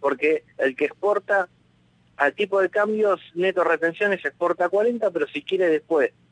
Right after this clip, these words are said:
eh, eh, ahorrar en dólares, lo compra ochenta.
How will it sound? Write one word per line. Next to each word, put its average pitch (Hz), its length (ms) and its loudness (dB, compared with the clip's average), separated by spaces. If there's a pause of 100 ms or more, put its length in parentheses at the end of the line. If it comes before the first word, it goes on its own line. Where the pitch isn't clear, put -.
(440)
eh, 135 440 2
eh, 127 360 2
ahorrar 180 340 2
en 185 100 0
dólares, 208 360 2
lo 147 100 2
compra 165 280 0
ochenta. 127 440 -2